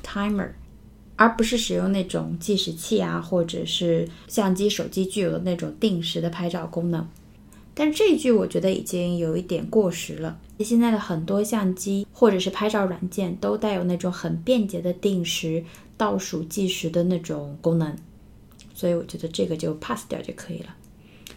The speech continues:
好，most selfies are taken with the camera held at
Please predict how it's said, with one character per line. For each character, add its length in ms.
好， 280
most 340
selfies 920
are 200
taken 540
with 180
the 100
camera 580
held 360
at 180